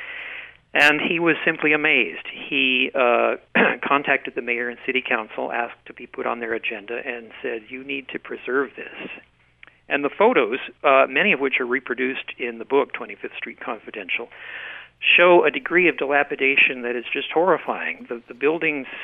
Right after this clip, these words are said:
uh, it's a, it's a miracle that any of them survived. I imagine that they did by hiding in plain sight, because Twenty-fifth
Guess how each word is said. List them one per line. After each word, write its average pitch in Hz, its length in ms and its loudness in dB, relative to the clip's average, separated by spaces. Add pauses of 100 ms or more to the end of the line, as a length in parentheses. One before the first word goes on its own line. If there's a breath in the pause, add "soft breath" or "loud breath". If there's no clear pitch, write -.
uh, 123 260 0
it's - 200 -8
a, 127 240 -6
it's - 180 -4
a 127 60 -6
miracle 131 460 -4
that 117 120 -12
any 127 220 -8
of 117 100 -10
them 117 120 -18 (100)
survived. 101 560 -8 (880 soft breath)
I 143 80 4
imagine 143 380 2
that 135 100 0
they 131 140 4
did 135 240 2
by 120 140 4
hiding 143 400 2
in 120 100 -4
plain 131 400 0
sight, 143 340 -2
because 123 360 -2
Twenty-fifth 131 440 -4